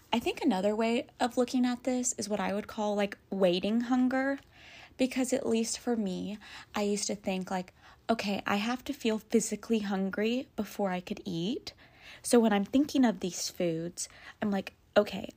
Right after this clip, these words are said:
I'm just gonna wait until I'm actually hungry,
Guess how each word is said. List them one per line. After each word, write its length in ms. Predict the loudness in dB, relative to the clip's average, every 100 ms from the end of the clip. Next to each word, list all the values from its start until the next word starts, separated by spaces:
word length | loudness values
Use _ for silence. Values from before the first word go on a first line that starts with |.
| 0
I'm 180 | 2
just 180 | 2 0
gonna 160 | 0 0
wait 480 | 0 -2 -2 -4 -8 -2
until 400 | 0 0 -6 -8
I'm 220 | -8 -8 -8
actually 480 | -10 -6 -6 -2 -2
hungry, 640 | -2 -4 -2 -4 -4 -4